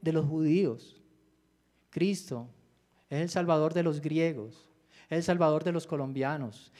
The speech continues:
es el Salvador de los blancos, de los negros, es el Salvador de malvados pecadores.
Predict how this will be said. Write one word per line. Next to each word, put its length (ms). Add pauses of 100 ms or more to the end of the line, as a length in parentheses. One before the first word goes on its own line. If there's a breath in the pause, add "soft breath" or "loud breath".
(160 loud breath)
es 80
el 40
Salvador 440
de 80
los 160
blancos, 540
de 100
los 160
negros, 680 (520 soft breath)
es 100
el 100
Salvador 480
de 80
malvados 600
pecadores. 760